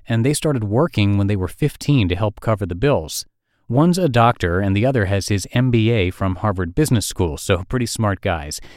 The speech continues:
And, uh, you can learn more about them, check out the tools and resources that they're offering, and, uh, learn a lot more on their site, which is the finance twins dot com. That's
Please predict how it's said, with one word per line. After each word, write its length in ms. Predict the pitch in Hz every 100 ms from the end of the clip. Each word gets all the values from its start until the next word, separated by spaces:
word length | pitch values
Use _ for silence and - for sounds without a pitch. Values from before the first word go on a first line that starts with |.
| -
And, 220 | 98 95 95
uh, 40 |
you 120 | 98
can 180 | 107 110
learn 200 | 143 160
more 180 | 131 180
about 300 | 123 98 -
them, 240 | 117 139
check 240 | - 127 120
out 140 | 120
the 80 | -
tools 440 | - 127 131 127
and 220 | 117 98
resources 580 | 113 135 123 107 - 98
that 140 | - 95
they're 200 | 87 101
offering, 420 | 123 113 113 110 _ _ _
and, 320 | 117 107 104
uh, 100 | 101
learn 240 | 98 127 139
a 60 |
lot 200 | 117 123
more 300 | 104 107 107
on 120 | 104 107
their 120 | 117
site, 320 | - 95 107
which 220 | 98 -
is 160 | 104 - _ -
the 120 | 120
finance 480 | 120 120 113 104 110
twins 400 | - 95 90 90
dot 260 | - 85 -
com. 420 | 123 104 71 78
That's 300 | 80 76